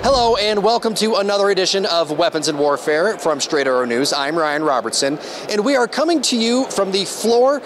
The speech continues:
of the twenty twenty-four Air and Space Forces Association's Warfare Symposium in Aurora, Colorado.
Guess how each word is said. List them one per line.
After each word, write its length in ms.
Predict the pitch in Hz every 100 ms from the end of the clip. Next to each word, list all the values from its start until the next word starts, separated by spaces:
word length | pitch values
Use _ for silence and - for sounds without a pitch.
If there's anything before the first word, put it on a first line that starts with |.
| - -
of 120 | 170 160
the 120 | 185
twenty 340 | - 220 285
twenty-four 720 | 254 233 233 220 175 151 151
Air 300 | 175 196 220
and 200 | 180 175
Space 340 | 160 180 180 -
Forces 380 | 165 151 151 139
Association's 840 | 131 143 - 139 135 127 147 143 -
Warfare 520 | 127 190 240 - 196
Symposium 760 | 170 147 127 269 262 165 160 165 - - -
in 100 | 147
Aurora, 400 | 180 160 123 113
Colorado. 720 | 120 98 85 95 151 165 117